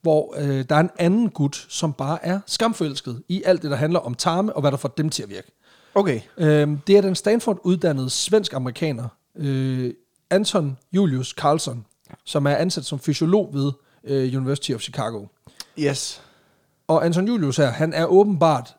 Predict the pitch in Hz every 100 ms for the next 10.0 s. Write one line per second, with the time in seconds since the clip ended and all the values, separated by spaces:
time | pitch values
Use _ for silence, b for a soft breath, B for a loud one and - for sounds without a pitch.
0 | - 160 - - - 208 - - _ -
1 | 147 156 139 - 175 - 135 120 - -
2 | - _ _ _ _ _ _ - 139 170
3 | 127 120 139 139 123 120 123 107 - 156
4 | - 156 185 185 208 175 151 139 139 -
5 | 151 156 202 185 113 - 160 139 165 175
6 | 185 - 156 - 240 240 208 208 214 214
7 | b b - - 254 269 247 196 208 202
8 | 160 - _ _ 175 190 180 170 202 185
9 | 185 180 175 180 175 165 160 180 190